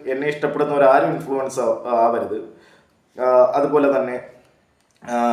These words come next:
അദ്ദേഹം ഒരു അമ്മ, ആ, നല്ല പ്രായത്തിൽ അല്ലെങ്കിൽ, ആ, അമ്മ സ്നേഹിക്കേണ്ട പ്രായത്തിൽ അമ്മ, അമ്മയും അച്ഛനും ഒക്കെ, അച്ഛനെ ഉപേക്ഷിക്കുകയും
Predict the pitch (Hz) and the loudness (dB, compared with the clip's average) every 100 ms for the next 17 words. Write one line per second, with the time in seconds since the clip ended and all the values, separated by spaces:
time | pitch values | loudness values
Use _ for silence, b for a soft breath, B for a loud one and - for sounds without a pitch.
0 | 117 113 - - _ _ _ _ - 143 | 0 -2 -6 -16 _ _ _ _ -4 2
1 | 156 156 147 139 139 139 - 135 135 131 | 4 4 4 2 0 -2 0 4 6 6
2 | 127 139 135 143 147 131 135 131 120 113 | 4 0 0 2 2 4 4 4 -2 -6
3 | 120 127 120 131 123 - - _ _ _ | -4 -4 -2 -4 -4 -10 -20 _ _ _
4 | 95 113 113 107 - 123 127 139 147 - | -8 -4 -2 -2 -4 -4 -4 -2 -2 -2
5 | 131 143 143 156 156 131 131 131 127 120 | -4 -4 -4 -2 0 2 2 4 2 0
6 | 123 127 120 120 123 127 107 - - 110 | -2 -4 -4 -6 -8 -8 -10 -14 -12 -6
7 | 113 135 131 120 147 - - - 139 131 | -6 -4 -6 -6 -6 -6 -6 -6 -4 -2
8 | 123 120 110 123 | -2 -4 -8 -8